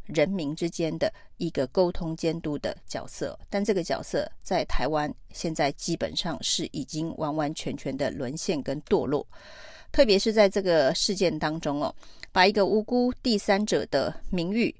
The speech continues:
无辜第三者的生活，呃，因为政治利益的操作跟想象哦，像连续剧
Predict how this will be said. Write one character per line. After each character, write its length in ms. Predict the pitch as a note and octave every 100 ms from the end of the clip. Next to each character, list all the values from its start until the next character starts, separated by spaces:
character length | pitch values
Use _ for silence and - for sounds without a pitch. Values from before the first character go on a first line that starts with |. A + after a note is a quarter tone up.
| - -
无 160 | F#3
辜 300 | G3 G3+ G#3+ -
第 100 | A3
三 260 | G3 F3+ F#3
者 160 | D3+
的 140 | - D3
生 320 | - A3+ A#3+
活， 260 | - D#2+ - - - - - - - - - - -
呃， 280 | F#3+ E3 E3 - -
因 180 | B3 A#3
为 160 | A#3 G3+
政 300 | - A3+ F3+
治 220 | A3 F3+
利 260 | F3 G#3 E3
益 180 | G3+ E3
的 240 | - F2+ - -
操 300 | - F#3 F#3+
作 340 | - F#3+ - -
跟 180 | - F3
想 240 | - B2
象 240 | - - F2+
哦， 120 | - - - - -
像 260 | - G3
连 180 | E3+ E3+
续 160 | - F#3+
剧 360 | - F3+ C#3+